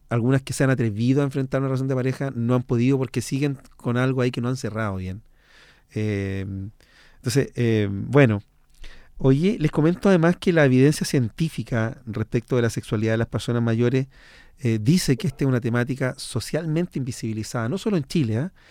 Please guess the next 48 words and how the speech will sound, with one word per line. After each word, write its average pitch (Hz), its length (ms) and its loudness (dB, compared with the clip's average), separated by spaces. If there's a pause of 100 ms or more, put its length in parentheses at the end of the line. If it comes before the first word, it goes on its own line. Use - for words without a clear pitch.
(260)
En 120 120 0
todas 156 240 2
partes 165 340 0
del 147 120 2
mundo. 107 400 -4 (580)
Claro, 135 220 4
en 117 60 2
algunas 135 260 2
partes, 135 540 -2
en 117 160 -4
alguna-, 120 240 -4
en 113 80 -2
algunas, 117 320 -2
en 113 200 -6
algunos, 120 440 -6
eh, 107 320 -4
no 110 100 -8
sé, 127 140 -8
en 113 80 -4
Europa, 123 380 2
por 127 140 -6
ejemplo, 127 480 -6
han 123 120 -2
avanzado 120 400 0
mucho 131 240 -2
más, 127 280 -2 (600)
han 131 160 0
ido 143 80 8
estudiando 139 480 4
mucho 143 240 0
más 131 140 0
el 123 120 -4
tema 143 220 -2
y - 20 0
por 135 120 -4
lo - 20 -8
tanto 123 280 -4
han 120 60 -4
tenido, 127 460 -2 (340)
tienen 131 440 2
hoy 113 160 2
día 131 240 4
guías, 131 360 2
recomendaciones 123 840 -2 (340)
más 120 280 0
a 131 60 0
la 110 120 0
mano. 127 340 0